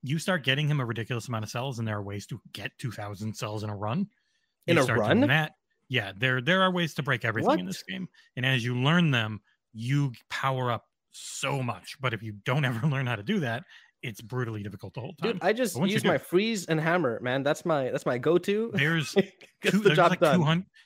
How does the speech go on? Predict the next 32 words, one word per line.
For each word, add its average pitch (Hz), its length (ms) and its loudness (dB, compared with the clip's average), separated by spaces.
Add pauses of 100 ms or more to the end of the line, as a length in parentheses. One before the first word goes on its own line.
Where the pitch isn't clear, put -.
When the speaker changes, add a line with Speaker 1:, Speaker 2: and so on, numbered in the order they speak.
(100)
Speaker 1:
two 180 180 2
hundred 170 260 0
weapons 160 420 -2
and 160 160 -4
stuff - 300 -8
in 156 60 -2
that 156 160 -2
game. 156 260 -2
There's, 127 260 -4
there 120 220 2
Speaker 2:
Yeah. 110 60 0
Speaker 1:
are 113 40 -4
so 131 260 -6
many 123 280 -4
combos 117 380 -6
you 135 120 -6
can 165 160 -6
get 175 220 -4
and 123 160 -4
ways 143 420 -4 (340)
eventually 131 460 -2
you 117 140 -4
can 110 160 -6
sort 104 160 -10
of 95 80 -16
choose 113 420 -10
what 110 240 -10
you 107 80 -10
want 120 360 -6
more 135 220 -4
often. 127 380 -4 (380)
Yeah, 135 200 -6